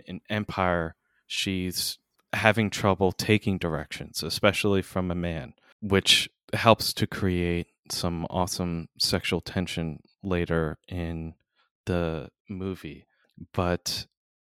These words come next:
how do you think the character, do you think that Leia's character, in terms of giving directions, receiving directions,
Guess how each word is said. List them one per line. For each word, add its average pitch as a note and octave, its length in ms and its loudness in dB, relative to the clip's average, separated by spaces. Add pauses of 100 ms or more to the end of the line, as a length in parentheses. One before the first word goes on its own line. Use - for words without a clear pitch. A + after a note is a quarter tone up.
(120)
how A#2+ 260 0
do C3+ 60 0
you C3+ 140 0
think - 720 -4 (420)
the F#2+ 120 0
character, F#2+ 960 0 (360)
do A#2 80 0
you A#2+ 240 4
think G#2 580 -6 (180)
that F2+ 720 -2 (280)
Leia's F#2+ 640 -2
character, F2+ 920 -6 (160)
in G2 120 -10
terms G#2 360 -8
of F#2 400 -8 (200)
giving G2+ 280 -4
directions, F#2 560 -6
receiving F2+ 460 -4
directions, E2 680 -4